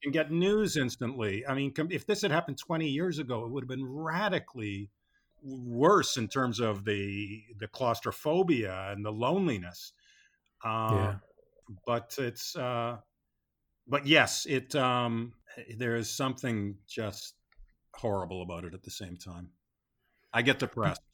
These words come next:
Speaker 1: when I, when I go on for too long.
Speaker 2: I'm with you there,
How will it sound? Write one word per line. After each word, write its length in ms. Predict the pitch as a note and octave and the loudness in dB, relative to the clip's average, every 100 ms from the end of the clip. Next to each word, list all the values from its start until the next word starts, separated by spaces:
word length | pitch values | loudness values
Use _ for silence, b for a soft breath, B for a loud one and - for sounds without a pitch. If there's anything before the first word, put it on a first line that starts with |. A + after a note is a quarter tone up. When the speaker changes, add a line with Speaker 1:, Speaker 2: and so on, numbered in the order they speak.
| - | -10
Speaker 1:
when 160 | F#2+ | -8
I, 220 | F#2 F2 F#2 - | -6 -6 -10 -10
when 160 | G2+ | -8
I 80 | F#2 | -8
go 220 | G2 F2+ F2+ | -8 -8 -8
on 160 | F2+ | -10
for 100 | F#2+ | -12
too 220 | - G2+ F2 | -16 -14 -14
long. 200 | F2+ - _ _ _ - | -16 -18 _ _ _ 4
Speaker 2:
I'm 180 | D3 | 8
with 220 | D3 C#3+ D3 | 8 8 8
you 60 | |
there, 360 | B2+ B2+ B2 | 10 8 6